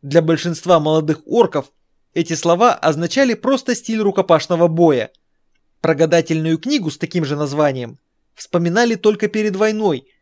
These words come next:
когда бойцы решались вопросить о будущем. Гадания боялись, Многие верили,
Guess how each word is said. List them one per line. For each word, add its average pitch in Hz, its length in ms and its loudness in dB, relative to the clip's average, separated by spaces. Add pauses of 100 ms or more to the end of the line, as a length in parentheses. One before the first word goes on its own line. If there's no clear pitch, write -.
(260)
когда 156 300 2
бойцы 143 600 -2 (160)
решались 170 580 0
вопросить 147 480 -2
о 147 80 -2
будущем. 139 540 -4 (1000)
Гадания 190 540 4
боялись, 180 640 2 (720)
Многие 147 380 0
верили, 147 520 -2